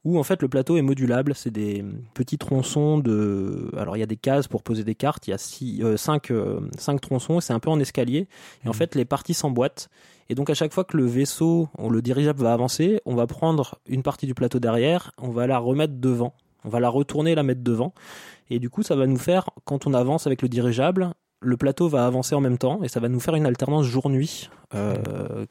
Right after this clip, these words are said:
Speaker 1: donc qui est très, très intéressante. Ça, c'est la
Speaker 2: Ouais, parce
Speaker 1: partie
Speaker 2: qu'en fait,
Speaker 1: assez
Speaker 2: euh, sur
Speaker 1: originale.
Speaker 2: les,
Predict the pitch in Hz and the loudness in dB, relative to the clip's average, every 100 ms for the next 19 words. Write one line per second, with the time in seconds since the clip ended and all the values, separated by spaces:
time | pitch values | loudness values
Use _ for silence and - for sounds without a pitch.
0 | 110 110 - 139 - 147 - 151 135 123 | -10 -6 -2 -2 -2 -6 -2 0 2 0
1 | 110 - - - _ - - - - 120 | -2 -2 -8 -10 _ -20 -20 -16 -14 -14
2 | 110 _ _ - 147 123 127 - - 139 | -16 _ _ -4 0 4 2 4 4 4
3 | 143 131 123 117 113 110 107 | 6 4 6 4 6 4 2